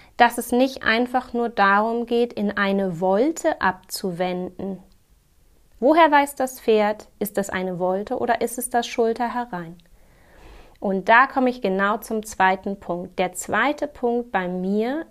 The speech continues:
in der Anfrage für ein Schulter herein ist Rebalance. Und dazu gibt's auch eine eigene Podcast-Episode,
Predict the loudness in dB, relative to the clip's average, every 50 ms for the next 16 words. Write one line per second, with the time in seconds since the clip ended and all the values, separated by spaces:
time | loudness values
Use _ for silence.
0 | _ _ _ 0 4 4 6 6 4 2 0 -4 -4 -4 -6 -4 -2 -2 -2 -4
1 | -8 -12 -10 -8 -6 -6 -6 -8 -6 -6 -6 -6 -6 -6 -10 -8 -8 -10 -8 -6
2 | -6 -6 -4 -4 -6 -6 -8 -10 -12 -2 4 6 6 6 4 0 -14 -18 -20 _
3 | _ _ -8 0 2 2 4 4 2 0 4 4 4 4 4 2 -4 -6 -10 -12
4 | -16 -18 -20 -20 -20 -20 -20 -20 -20 -20 -20 -20 -20 -20 -20 -20 -12 -6 -4 -2
5 | -2 2 2 2 2 2 -4 -6 -6 -8 -8 -10 -8 -8 -6 -4 -2 -2 0 0
6 | -2 -4 -6 -8 -2 -2 -2 -2 -2 -8 -6 -6 -6 -6 -6 -8 -10 -10 -8 -6
7 | -8 -6 -6 -4 -2 -2 -2 -2 0 0 2 2 2 2